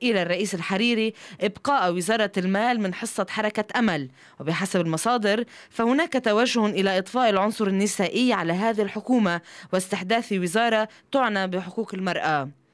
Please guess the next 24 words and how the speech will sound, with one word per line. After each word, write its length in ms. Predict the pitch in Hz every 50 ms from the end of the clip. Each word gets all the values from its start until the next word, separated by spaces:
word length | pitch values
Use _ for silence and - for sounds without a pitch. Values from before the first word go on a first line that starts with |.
| _ - _ _ -
انتهى 340 | - 147 - 214 202 202 185
اليوم 240 | 175 180 180 180 165
الأول 380 | 160 - 185 226 220 202 180
من 140 | 185 190 196
المشاورات 680 | 185 180 175 180 165 - 202 175 175 180 196 214 208 208
في 100 | - 175
انتظار 360 | 160 - 170 170 190 202 190
لقاء 420 | 180 165 170 165 - - 196 160
حزب 280 | 175 - 185 170 156 170
الله 380 | 170 185 208 214 220 196 196 - 170
الرئيس 360 | 160 165 - - 185 185 185
المكلف 460 | 170 170 165 - 233 226 208 175 -
السبت 460 | 170 - - - 247 254 254 - - - - - - - - - 226
للتباحث 680 | 233 - - 294 226 285 339 349 - 269 247 - 214
في 160 | 185 - 208
شكل 240 | - 233 226 226 220
الحكومة 420 | 196 202 - 196 - 247 247 247
المنتظرة، 680 | 240 247 247 240 - 277 247 185 180 165 165 160 156 - - - - - _
في 120 | - -
لقاء 580 | 151 170 165 - 240 262 - - 220 214 214 185 - - - - - -
هو 160 | 226 233 247
الأول 500 | 233 - - - 311 240 208 202 180 180
بين 200 | 185 208 208 196
الطرفين 680 | 180 185 196 185 190 185 - 233 233 226 208 180 165